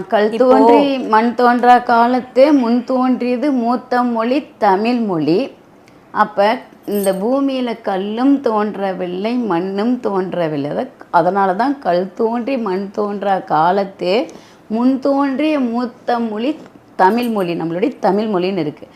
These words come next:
Speaker 1: அப்ப அந்த மொழி தான் கடவுள். சரிங்களா? அப்ப இவங்க வந்து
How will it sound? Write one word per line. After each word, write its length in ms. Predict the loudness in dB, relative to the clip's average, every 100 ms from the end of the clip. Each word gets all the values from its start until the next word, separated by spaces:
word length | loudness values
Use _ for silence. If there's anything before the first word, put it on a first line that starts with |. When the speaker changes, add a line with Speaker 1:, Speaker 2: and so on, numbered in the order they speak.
| -20 -20 -14
Speaker 1:
அப்ப 100 | -2 0
அந்த 120 | 2 0 0 0
மொழி 340 | 2 4 2 2 4
தான் 180 | 4 4
கடவுள். 380 | 4 6 4 0 -4 -20 -20 -20 -20 -20 -20 -20 -20 -20 -10
சரிங்களா? 460 | -6 -4 -4 0 -2 -2 -16 -20 -20 -4 -2
அப்ப 220 | 2 4 4 4 2 -2 0
இவங்க 240 | 2 2 2
வந்து 160 | 2